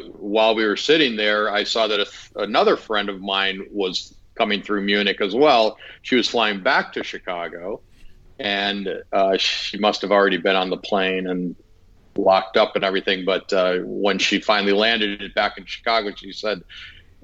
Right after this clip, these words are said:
uh, indeed she was there, and that would have been funny to have the three of us in that,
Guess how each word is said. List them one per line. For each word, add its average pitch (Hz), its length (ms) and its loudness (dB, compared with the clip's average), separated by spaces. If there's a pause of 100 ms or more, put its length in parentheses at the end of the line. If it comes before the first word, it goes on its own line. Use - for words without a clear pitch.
uh, - 140 -2
indeed 104 520 2
she 110 160 2
was 113 340 4
there, 101 340 2
and 98 120 -4
that 101 100 -4
would 98 120 -2
have 95 60 -8
been 98 140 -6
funny 104 300 0
to 98 60 2
have 98 140 0
the 95 100 -2
three 107 240 2
of 95 120 0
us - 240 -4
in 95 140 -8
that, 95 160 -6